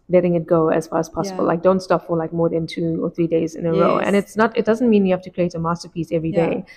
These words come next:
Speaker 1: It's literally just put pen to
Speaker 2: Something.
Speaker 1: paper. Like,
Speaker 2: Yeah.
Speaker 1: if you draw a star or something, just do
Speaker 2: Yes.
Speaker 1: something. It doesn't matter what it
Speaker 2: Yes.
Speaker 1: is. Just maintain the habit and, like,
Speaker 2: Yes.
Speaker 1: keep going with it.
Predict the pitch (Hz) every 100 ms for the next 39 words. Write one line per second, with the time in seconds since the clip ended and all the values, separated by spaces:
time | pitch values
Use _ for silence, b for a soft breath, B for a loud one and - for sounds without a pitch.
0 | B - 165 190 202 208 185 160 175 -
1 | - _ _ _ _ _ _ _ _ _
2 | - 214 214 190 190 160 180 - - 165
3 | 170 - 180 180 180 190 185 180 190 185
4 | 214 180 - 180 175 196 185 170 214 208
5 | 175 - - 196 180 - 170 185 196 185
6 | 170 175 190 180 165 165 185 - b b
7 | b - 196 185 - 202 185 180 190 175
8 | 175 175 180 165 165 160 160 - 175 170
9 | 170 170 - -